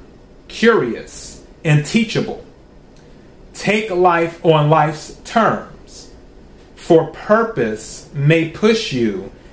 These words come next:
in a direction not on your map. Let it be so flexible.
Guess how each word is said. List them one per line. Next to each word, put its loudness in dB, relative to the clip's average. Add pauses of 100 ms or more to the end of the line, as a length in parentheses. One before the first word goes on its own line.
(160)
in 0
a 2
direction 0 (320)
not -2
on 2
your 4
map. -2 (2250)
Let 2
it 0
be -2
so 2
flexible. -4